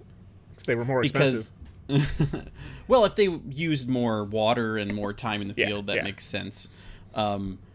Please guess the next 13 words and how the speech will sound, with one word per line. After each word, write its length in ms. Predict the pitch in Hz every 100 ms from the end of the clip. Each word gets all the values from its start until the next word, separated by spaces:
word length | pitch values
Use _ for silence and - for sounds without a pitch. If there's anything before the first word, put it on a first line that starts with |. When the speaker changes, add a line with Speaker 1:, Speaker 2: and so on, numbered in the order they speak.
| - - -
Speaker 2:
but 80 | 135
yeah, 160 | 151 123
that's 220 | 131 -
one 80 | 147
of 80 | 127
the 60 |
things 200 | 135 127
I've 160 | 123 120
learned 240 | 127 127
because 240 | 110 110 107
we 100 | 120
do 100 | 123
have 280 | 107 110